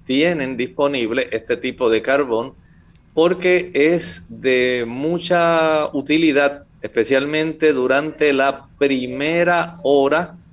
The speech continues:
de haber alguna persona ingerido alguna sustancia tóxica, alguna sustancia que pudiera ser muy preocupante, que pudiera ser perjudicial.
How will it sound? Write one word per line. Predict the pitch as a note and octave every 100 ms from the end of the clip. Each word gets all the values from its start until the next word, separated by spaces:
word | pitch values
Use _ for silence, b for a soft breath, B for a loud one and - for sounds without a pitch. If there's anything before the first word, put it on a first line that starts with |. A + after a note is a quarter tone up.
| _ - -
de | A2 B2 C3 C3 C3 B2
haber | B2+ C3 E3 F3+
alguna | B2+ B2 C3+ D3
persona | D#3 C#3+ D3 D3 D#3
ingerido | C#3+ B2 A2+ C#3+ D3 A2+ G#2+
alguna | G2+ G#2 G#2 B2+ C#3
sustancia | C#3 - B2+ C3+ B2 C#3+ C#3 B2 G2+ - -
tóxica, | C#3+ C#3 - G#2+ - - - -
alguna | G#2 G#2 C3
sustancia | C#3 C#3+ - C3 C3+ C#3+ B2+
que | A#2+
pudiera | - G#2 A2+ C3 A#2+
ser | C3+ C3+ C3+ - b b b -
muy | - A#2+ C#3+ C#3
preocupante, | C#3 B2+ - A2 - C#3 D3 -
que | C#3
pudiera | A2+ G#2+ A2+ B2
ser | - C3 C3+ C#3 D3 -
perjudicial. | - B2 A#2 A#2 G#2 C#3 C#3 A2+ F#2